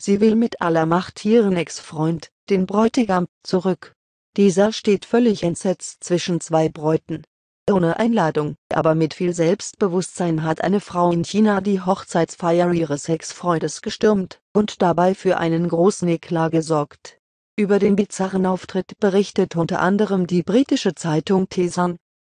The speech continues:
Es ist wohl ein Moment, den keine glückliche Braut an ihrem Hochzeittag erleben möchte. Ganz ohne Vorwarnung taucht eine Frau in einem weißen Kleid auf, schluchzt laut auf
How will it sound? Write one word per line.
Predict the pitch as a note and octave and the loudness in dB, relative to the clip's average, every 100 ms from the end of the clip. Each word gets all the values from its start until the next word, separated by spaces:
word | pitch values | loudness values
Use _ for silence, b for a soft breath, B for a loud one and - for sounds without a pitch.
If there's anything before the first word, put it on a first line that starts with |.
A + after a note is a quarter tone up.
| _ | _
Es | G3 - | -4 -2
ist | C4+ - F3+ | -6 -6 -4
wohl | F3+ F#3 | 0 0
ein | G3+ G3+ | 0 0
Moment, | G3 F#3 D#3+ D#3+ - - _ | 2 2 0 -4 -10 -20 _
den | G3 F#3 | 0 0
keine | - G3 G3+ G3 | 2 0 2 0
glückliche | F3+ G#3+ A#3 G#3 F#3 | 0 -2 0 -2 -2
Braut | E3+ D#3 E3 F3 - | -4 0 0 -2 -4
an | F3+ | -4
ihrem | D#3+ D#3 D#3 D3 | -2 -2 -2 0
Hochzeittag | F3 - - D3+ - D#3+ E3 - | -2 -4 -2 -2 -2 -4 -4 -2
erleben | E3+ E3 E3 D3+ D#3+ | 0 2 2 2 2
möchte. | D#3+ D#3 - E3 F3 _ _ _ - | 2 0 -6 -8 -10 _ _ _ -2
Ganz | F#3 D#3+ - | 0 0 -2
ohne | G3+ G3 D#3 | 0 0 0
Vorwarnung | - E3+ F3 F3 G#3 G3+ F3+ | 0 2 2 2 2 2 0
taucht | - G3 A#3+ - | 0 -2 -2 -2
eine | F3+ F3 E3+ | 0 0 -2
Frau | F#3 F3 | -2 0
in | E3+ | 0
einem | E3+ F#3 E3+ | 0 -2 0
weißen | E3+ A3 - F#3+ | 0 -2 -2 -6
Kleid | - F3 E3 E3+ | -4 -2 0 0
auf, | F3 E3+ - - _ _ | 0 0 -6 -20 _ _
schluchzt | - - B3+ - - - | -4 2 2 2 -10 -2
laut | F#3+ D#3+ F#3+ F#3 | 2 4 4 2
auf | F3+ E3+ - - | 0 -2 -8 -20